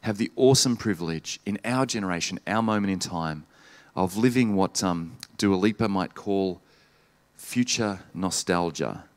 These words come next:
Um, I'm not sure she means it in the same way that I do. But that is living, looking forward to the future, eagerly anticipating it. For our purpose, we might say that future nostalgia, if I can borrow that phrase,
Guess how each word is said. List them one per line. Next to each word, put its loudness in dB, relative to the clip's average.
Um, -2
I'm -2
not -2
sure 0
she -6
means -2
it -8
in -12
the -2
same -2
way -8
that -8
I 0
do. -2
But 0
that 6
is 4
living, 6
looking 4
forward 8
to 0
the 6
future, 2
eagerly 6
anticipating 2
it. -4
For 4
our 8
purpose, 4
we 2
might 2
say 2
that 4
future 0
nostalgia, 2
if -2
I -2
can -8
borrow 2
that -2
phrase, 0